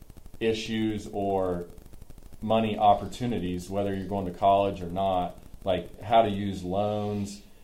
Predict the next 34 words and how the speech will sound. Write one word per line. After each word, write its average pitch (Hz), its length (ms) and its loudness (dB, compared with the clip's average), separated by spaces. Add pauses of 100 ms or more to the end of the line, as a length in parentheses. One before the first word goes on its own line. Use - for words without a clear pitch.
(120)
how 110 120 6
to 98 80 0
get 98 220 -6
your 98 80 -8
first 90 340 -6
car, 101 340 4
how 101 100 -2
to 95 60 -4
get 92 160 -8
your 87 100 -10
first 90 300 -8
home, 101 380 -2
all 101 240 6
of 87 80 -4
that 95 200 2
stuff 90 360 -2
that 90 120 -6
the 90 80 -8
world 90 380 -2
doesn't 90 320 -4
teach - 380 -10
you 85 260 -6 (300)
really 98 340 0
at 87 140 2
all. 85 500 2 (320)
Um, 82 360 -4 (340)
we, 101 320 -2 (240)
we 98 120 -4
go 92 240 0
into 87 240 -4
that 85 260 0
stuff, 85 420 -6
which 87 220 -10
is, - 220 -14